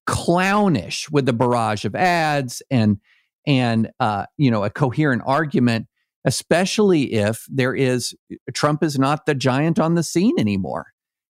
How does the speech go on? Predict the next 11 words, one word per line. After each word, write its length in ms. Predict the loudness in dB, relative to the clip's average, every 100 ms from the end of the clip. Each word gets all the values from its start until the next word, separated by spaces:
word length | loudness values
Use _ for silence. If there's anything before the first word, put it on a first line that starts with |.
| 0
That 180 | 0 0
especially 420 | -2 -2 0 0
if 120 | 0
he's 180 | -4 -2
some, 180 | -2 -2
some 440 | -4 -4 -2 -2
kind 260 | 0 0 0
of 80 |
a 60 | -2
pathetic 640 | -2 -8 -2 0 0 -2
has-been. 720 | -2 0 0 -2 -2 -4 -4